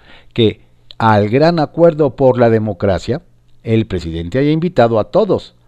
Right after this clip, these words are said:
hasta al fiscal, pero no a los consejeros del ine. También estuvieron ausentes Enrique Alfaro de Jalisco, Quirino Ordaz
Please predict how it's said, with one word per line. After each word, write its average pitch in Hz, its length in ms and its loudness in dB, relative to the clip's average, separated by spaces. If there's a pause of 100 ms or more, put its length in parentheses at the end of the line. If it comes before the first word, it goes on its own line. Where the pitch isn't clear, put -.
(180)
hasta 123 680 2
al 104 140 0
fiscal, 147 680 -2 (640)
pero 220 380 2 (100)
no 254 160 -2
a 240 40 0
los 202 180 -2
consejeros 113 500 -2
del 85 180 -8
ine. 123 260 -4 (680)
También 90 400 -2
estuvieron 101 440 -6
ausentes 139 540 -4 (320)
Enrique 170 520 2
Alfaro 147 420 -2
de 131 100 -2
Jalisco, 85 640 -10 (320)
Quirino 92 460 -4
Ordaz 131 480 -2